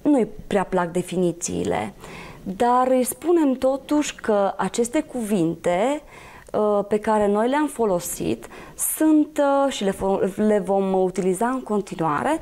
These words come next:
sunt figuri de stil. Haideți să descoperim împreună cu Apolodor câteva figuri de stil care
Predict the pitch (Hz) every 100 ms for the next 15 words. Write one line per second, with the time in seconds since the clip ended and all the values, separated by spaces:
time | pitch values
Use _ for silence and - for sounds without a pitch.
0 | - - - - 311 294 269 233 302 269
1 | 269 262 - - 185 - - - - -
2 | 269 311 349 226 214 - 190 208 262 254
3 | 220 202 240 262 254 208 190 - 170 165
4 | 160 185 247 262 - - - - 370 320
5 | 226 254 247 247 - 233 247 285 233 180
6 | 165 - 233 285 294 - 277 269 262 269
7 | 269 262